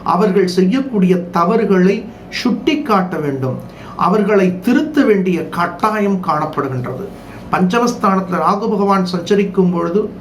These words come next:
குழந்தைகளை கண்டு அஞ்சாதீர்கள். குழந்தைகளுக்கு எந்தெந்த நேரத்தில் எந்தெந்த அறிவுரைகளை கூற வேண்டும். சில சமயங்கள்ல, சில குடும்பங்கள்ல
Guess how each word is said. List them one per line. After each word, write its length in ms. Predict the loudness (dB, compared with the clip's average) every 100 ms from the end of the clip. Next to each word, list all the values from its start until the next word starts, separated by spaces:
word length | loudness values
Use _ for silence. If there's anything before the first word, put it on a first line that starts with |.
| -16 -16 -16 2
குழந்தைகளை 800 | 4 4 4 2 2 2 2 2
கண்டு 560 | 2 4 4 0 -2 -4
அஞ்சாதீர்கள். 1000 | -2 0 4 4 4 0 -2 -2 -2 -6 -12 -16 -16 -16 0
குழந்தைகளுக்கு 1000 | 2 4 4 2 4 4 2 0 0 2
எந்தெந்த 560 | 2 2 2 0 0 0
நேரத்தில் 760 | 2 2 2 0 0 0 0
எந்தெந்த 560 | 0 2 2 2 2 2
அறிவுரைகளை 840 | 0 -2 2 2 2 2 0 -2
கூற 300 | 0 2 2
வேண்டும். 580 | 2 -2 -4 -4 -6 -10 -14 -18 -18 -18 -18 -18
சில 220 | -2 0 2
சமயங்கள்ல, 680 | 2 2 2 2 2 0
சில 260 | 0 0 0
குடும்பங்கள்ல 800 | 2 2 2 2 0 2 4